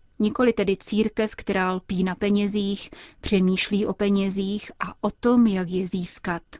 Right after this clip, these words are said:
Je známo, že u jednoho diecézního chrámu bylo na lidech před projitím svatou branou prostoduše požadováno, aby přispěli na sbírku,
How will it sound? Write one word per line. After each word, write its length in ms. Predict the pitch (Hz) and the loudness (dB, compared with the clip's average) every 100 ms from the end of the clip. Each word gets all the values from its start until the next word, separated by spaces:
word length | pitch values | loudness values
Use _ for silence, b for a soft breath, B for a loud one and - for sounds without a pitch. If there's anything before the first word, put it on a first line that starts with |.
| _ _ _ _ - - | _ _ _ _ -10 0
Je 120 | 262 | 4
známo, 460 | 247 240 240 240 | 4 6 6 6
že 180 | 240 202 | 6 4
u 120 | 202 | 4
jednoho 340 | 190 185 196 202 | 2 2 2 2
diecézního 800 | 185 180 - 190 185 190 175 175 | 2 0 -2 -2 0 0 0 -2
chrámu 560 | - 196 190 208 214 | -4 0 2 4 4
bylo 240 | 196 185 175 | 4 2 0
na 100 | 180 | 0
lidech 480 | 185 185 214 - - | 0 0 -2 -6 -12
před 300 | - 180 - | -8 -8 -6
projitím 600 | 214 196 190 180 196 196 | -2 0 0 -2 0 2
svatou 440 | 202 - 185 185 175 | 0 -2 -4 -2 -2
branou 580 | 165 180 190 190 202 220 | -2 0 0 2 2 0
prostoduše 680 | - 214 - 214 185 185 190 | 0 0 2 2 2 -2 -4
požadováno, 920 | - 196 190 185 190 190 185 190 208 | -2 -2 0 0 0 2 2 0 0
aby 240 | 202 185 185 | 0 0 -2
přispěli 640 | - 190 - - 185 185 | -2 -4 -6 -2 -2 0
na 120 | 185 | 0
sbírku, 720 | 185 185 196 220 _ 196 180 | -2 0 2 2 _ -2 -2